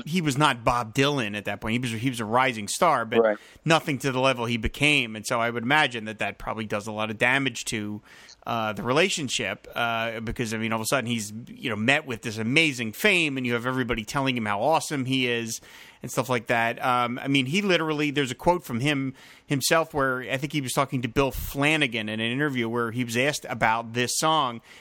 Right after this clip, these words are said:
Speaker 1: and his quote was, "Oh, yeah, that one. I look back and I say,
Speaker 2: <laughs>
Speaker 1: I must have been a real schmuck to write that. I look back at
Speaker 2: Yeah.
Speaker 1: that particular one and say, of all the songs I've written, maybe I could have left that one alone."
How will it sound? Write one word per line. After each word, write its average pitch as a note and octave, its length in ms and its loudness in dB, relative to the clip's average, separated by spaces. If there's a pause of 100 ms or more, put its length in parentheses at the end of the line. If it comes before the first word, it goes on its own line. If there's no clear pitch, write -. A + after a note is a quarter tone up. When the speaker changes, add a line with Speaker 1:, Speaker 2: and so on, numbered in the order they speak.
(160)
Speaker 1:
and C3 140 -4
his C3 100 0
quote E3 300 0
was, C3+ 320 0
"Oh, F#3+ 140 2
yeah, F3 280 4
that D3+ 300 2
one. G#2 260 -6 (300)
I C#3 80 -2
look D#3+ 180 0
back E3+ 280 4
and D#3 100 0
I C#3 140 2
say, C3 500 2
Speaker 2:
<laughs> - 100 -20
Speaker 1:
I D#3+ 60 0
must F3+ 220 0
have F3 120 0
been D3+ 120 2
a D3 40 2
real D#3 160 2
schmuck E3 460 0
to C3+ 100 -2
write A#2 240 -2
that. G#2 320 -2 (240)
I D#3 80 2
look F3+ 200 2
back E3 180 6
at B2+ 80 6
Speaker 2:
Yeah. B2+ 60 4
Speaker 1:
that D#3 180 -2
particular E3+ 480 0
one D3 180 0
and C#3 100 -2
say, D3+ 160 4
of C3+ 120 0
all D#3 100 2
the F3 100 0
songs D#3 300 0
I've C#3+ 140 2
written, B2 320 -2 (200)
maybe D#3+ 280 4
I D3 40 4
could D3+ 180 -2
have B2+ 120 -4
left C3 220 2
that C3+ 200 2
one A#2+ 140 -6
alone." A2+ 520 -2